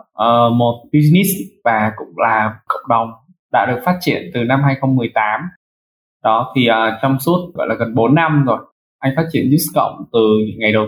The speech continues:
tiên, ờ, từ lúc mà nó là một dự án cộng đồng. Ờ, hiện tại thì, ờ, về mặt cộng đồng mà Youth Cộng đang quản lý thì đang có hơn một nghìn thành viên rồi. Đó, trong suốt bốn năm qua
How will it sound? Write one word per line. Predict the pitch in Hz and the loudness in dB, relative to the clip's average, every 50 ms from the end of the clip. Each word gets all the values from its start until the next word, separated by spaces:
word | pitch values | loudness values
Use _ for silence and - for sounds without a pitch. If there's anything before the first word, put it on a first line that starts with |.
| 107 - | -2 -2
tiên, | 135 135 135 131 135 131 - | 0 0 2 0 0 -2 -4
ờ, | - 127 107 110 | -6 -8 -2 0
từ | 117 | 0
lúc | 131 160 175 - - - | 2 2 0 -2 -8 -4
mà | 113 110 107 104 104 104 104 | -2 0 2 2 2 2 2
nó | 107 104 113 | 2 2 2
là | 131 131 123 113 107 107 107 107 - | 2 2 0 0 0 0 -2 -4 -4
một | 107 107 104 - | -4 -4 -4 -6
dự | - - | -6 -4
án | - 107 110 - | -4 -4 -4 -2
cộng | - 120 - 123 | -4 -4 -2 0
đồng. | 113 - - - - _ _ _ _ _ _ _ _ _ _ _ _ _ _ _ _ - | -2 -2 -2 -6 -18 _ _ _ _ _ _ _ _ _ _ _ _ _ _ _ _ -4
Ờ, | 120 120 | -2 2
hiện | 127 143 131 139 | 2 2 2 2
tại | 143 123 110 113 123 127 - | 0 0 0 -2 -4 -2 0
thì, | 135 131 127 | 2 4 4
ờ, | 123 123 120 120 120 120 123 | 4 4 4 2 0 0 0
về | 123 | 0
mặt | 123 123 123 - - | 0 0 -4 -4 -6
cộng | 123 - - 139 | -8 -6 -2 0
đồng | 127 120 120 123 120 117 117 | 0 0 0 -2 -6 -8 -8
mà | 117 | -6
Youth | 117 135 170 180 - - | -2 -2 -2 -2 0 -2
Cộng | 165 - - - - | -2 -2 -2 -2 -2
đang | 139 135 - | -2 -2 -2
quản | - 90 - | -4 -6 -4
lý | 117 117 120 120 127 147 131 151 | 0 0 2 2 2 2 2 2
thì | 135 117 113 117 110 | 0 2 2 0 0
đang | 123 131 131 131 127 | 0 0 0 0 -2
có | - 120 110 110 110 113 120 135 151 160 170 165 - - _ _ _ - | 0 0 2 2 4 2 2 2 2 0 -2 -4 -8 -16 _ _ _ -2
hơn | 147 139 135 135 131 | 0 2 2 2 2
một | 123 - - - _ _ | 0 0 -2 -12 _ _
nghìn | 123 120 117 113 110 | -2 0 0 0 0
thành | 117 113 110 113 | -2 -4 -2 0
viên | 135 135 135 135 | 0 2 2 2
rồi. | 123 117 - - - _ _ _ _ _ _ _ _ _ _ _ _ - | 2 0 -2 -4 -14 _ _ _ _ _ _ _ _ _ _ _ _ -2
Đó, | 107 107 110 - - _ - - | -2 -2 -2 -4 -12 _ -6 -2
trong | 135 131 | -2 -2
suốt | - - 165 160 - | 0 -2 -2 0 2
bốn | 120 120 131 | 0 2 4
năm | 139 143 143 143 | 4 2 2 2
qua | 139 131 131 131 | 2 0 0 0